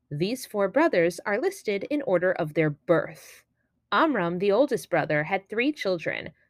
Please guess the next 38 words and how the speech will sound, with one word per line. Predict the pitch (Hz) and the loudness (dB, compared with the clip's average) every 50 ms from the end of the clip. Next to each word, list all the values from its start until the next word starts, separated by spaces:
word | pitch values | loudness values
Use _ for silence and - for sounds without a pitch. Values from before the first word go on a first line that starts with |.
| _ _ | _ _
Miriam, | - 165 175 185 196 202 233 269 294 320 330 - _ - | -4 -2 0 2 2 2 2 2 0 0 -2 -6 _ 0
Aharon, | 185 180 170 180 190 196 196 196 208 220 - _ | 0 2 2 0 0 0 0 0 -2 -6 -8 _
and | - 180 170 | -4 -2 0
Moshe. | 165 160 170 160 - - 139 - - - _ _ _ _ _ _ _ _ _ _ _ _ _ _ _ _ _ _ _ _ _ - | 0 0 0 0 -2 -2 -2 -4 -4 -8 _ _ _ _ _ _ _ _ _ _ _ _ _ _ _ _ _ _ _ _ _ 2
As | 254 285 269 | 2 4 4
we | 339 381 339 | 4 2 2
know, | 254 196 160 139 147 180 - - _ _ _ _ _ | 2 2 0 0 -2 -4 -6 -10 _ _ _ _ _
Aharon | - 196 202 214 262 285 294 320 311 | 0 2 2 2 2 2 2 2 0
became | 311 302 - 208 185 180 | -2 -2 -4 -4 -6 -6
the | 180 190 | -6 -6
Kohen | - - 185 170 190 175 | -2 0 0 0 0 -2
Gadol, | 170 269 320 330 - 185 165 170 180 - | -2 0 0 0 0 0 0 0 0 0
or | - 247 254 220 | 0 0 0 0
high | 190 175 151 151 | 0 -2 -2 -2
priest. | 156 - - 214 185 - - - 151 - - - - - - _ _ _ _ _ _ _ - | -4 -6 -4 -4 -4 -4 -4 -8 -16 -18 -18 -18 -18 -20 -20 _ _ _ _ _ _ _ 2
Moshe | 180 294 359 - - 320 | 2 2 2 2 0 -2
became | 202 190 - 202 196 185 | -2 -2 -4 -6 -2 0
the | 185 175 | 0 0
leader | 170 185 185 175 175 | 0 0 2 2 2
of | 180 - 175 160 | 2 0 -2 -2
the | 165 175 | -2 -2
entire | 165 160 156 160 165 165 160 156 | -2 -2 -2 -2 -2 0 0 0
Jewish | 156 - 160 139 - - - | 0 0 -2 -2 -4 -4 -6
nation, | 208 269 381 - - - - - - _ _ _ _ _ _ _ | -6 -4 -4 -6 -6 -8 -8 -8 -12 _ _ _ _ _ _ _
the | - | -6
person | 196 - 202 196 - - 196 | -2 0 0 0 0 -4 -4
who | 196 190 | -4 -4
took | 160 196 170 - | -4 -6 -6 -4
them | - 160 156 | -4 -2 -2
out | 147 143 147 | -2 -2 -2
of | 143 156 | 0 0
Egypt. | 160 196 190 - 131 - - - - _ - - - _ _ _ _ _ _ _ _ _ - | 0 -2 -2 -4 -8 -8 -8 -12 -18 _ -18 -18 -18 _ _ _ _ _ _ _ _ _ -2
Yitzhar | 240 320 403 - - - - 170 151 147 151 190 247 - _ _ _ _ _ _ | 0 0 0 0 -2 -8 -4 -2 0 0 0 -2 -4 -8 _ _ _ _ _ _
was | - 190 202 202 - | -6 -4 -4 -2 -2
the | 220 | -2
second | 214 - - 233 226 - 277 269 262 - - | -4 0 0 -2 0 0 -2 -4 -4 -4 -2
oldest | - 185 175 165 175 175 - - - _ | -2 0 0 0 -2 -6 -10 -12 -8 _
brother. | - 285 - 190 202 - 90 - - - | 2 4 4 4 2 0 -4 -4 -6 -8